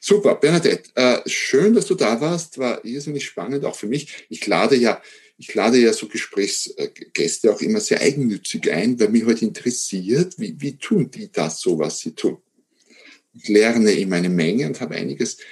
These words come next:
gelernt in Sachen Netzwerken heute, was, habe ich ja schon am Anfang gesagt, nicht, nicht so mein, mein ureigenstes, mein ureigenster Instinkt ist.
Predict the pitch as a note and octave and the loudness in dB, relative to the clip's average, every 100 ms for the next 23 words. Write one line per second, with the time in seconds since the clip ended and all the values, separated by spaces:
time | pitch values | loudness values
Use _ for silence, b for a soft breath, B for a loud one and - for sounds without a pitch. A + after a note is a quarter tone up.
0 | B B B - G#2 A2 B2+ - A2 B2 | B B B 0 2 2 -2 -2 0 0
1 | G#2+ - G2 F2 G2 - D#2+ - - G#2 | 0 0 -2 -2 -6 -4 -4 -2 0 0
2 | - - - E2+ - G#2+ G#2 G#2 A2+ F#2+ | 0 -10 0 2 4 2 0 0 0 0
3 | A#2 A#2 B B B B B A2+ - A2 | 0 -2 B B B B B -12 0 0
4 | F#2 E2 - F2+ D#2+ D2 _ - A#2 E2 | 2 -2 -2 -4 -4 -6 _ 0 2 2
5 | D#2+ E2 E2 - D#2 - - A#2 C3 F#3+ | -2 -4 -8 -10 -12 -12 -10 -2 4 6
6 | E3 B2+ B2+ - C3+ B2 - - B2 C3 | 6 4 2 2 0 0 -4 -2 0 0
7 | - A#2+ G#3+ A#3 - - | -6 -2 0 0 -6 -14